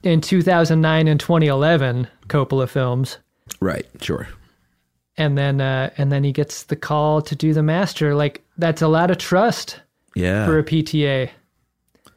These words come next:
Speaker 1: But this is also, I feel like, a, a version of Paul Thomas Anderson that,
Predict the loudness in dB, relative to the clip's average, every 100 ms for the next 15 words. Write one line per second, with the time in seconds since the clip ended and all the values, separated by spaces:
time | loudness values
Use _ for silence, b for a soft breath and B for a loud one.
0 | b b b -8 -2 0 2 2 2 2
1 | 4 4 4 2 4 4 2 0 0 2
2 | 4 2 2 2 2 4 4 4 2 2
3 | 0 2 2 2 2 2 2 2 2 2
4 | 2 0 -4